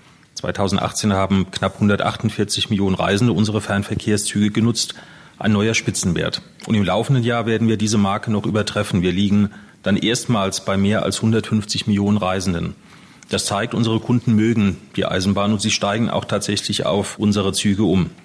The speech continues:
Auch weil die Schiene das grüne Verkehrsmittel ist und Bahnfahren eben ein wichtiger Beitrag zu gelebtem Klimaschutz ist.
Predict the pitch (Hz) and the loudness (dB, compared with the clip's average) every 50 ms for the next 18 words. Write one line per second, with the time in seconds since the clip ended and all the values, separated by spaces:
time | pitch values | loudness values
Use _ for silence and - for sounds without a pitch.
0 | - - - - 101 101 - 107 98 98 101 - - - 113 113 113 107 101 101 | -18 -12 -4 -4 -4 -2 -2 -2 0 0 0 0 0 0 2 2 2 2 0 -2
1 | - - - - - 107 110 - - - - - 120 117 120 110 - 113 101 - | -4 -8 -20 -6 -4 -4 -2 -2 -4 -6 -2 0 2 2 2 2 0 -4 -4 0
2 | - 113 113 - - 98 - 90 87 - 98 - - - 107 104 98 92 101 87 | 0 0 0 2 0 0 0 0 0 0 0 -2 0 0 0 0 0 0 -2 -2
3 | - - 113 110 110 110 110 - 92 107 113 80 92 101 110 107 - - 113 113 | -4 -4 -2 -2 0 0 0 -2 0 0 0 2 2 0 0 -2 -2 -2 -2 -2
4 | 110 - - 87 95 98 - - 104 104 101 - - - 95 107 95 87 90 90 | -2 0 0 -2 -2 -2 -2 -4 -4 -4 -2 -4 -6 -4 -2 -2 0 0 0 -2
5 | - - 107 98 98 101 - - 104 107 110 98 95 - - 73 - - - - | -2 0 0 0 0 0 -2 0 2 2 4 2 0 -2 -4 -4 -6 -6 -4 -4
6 | - - - | -6 -6 -6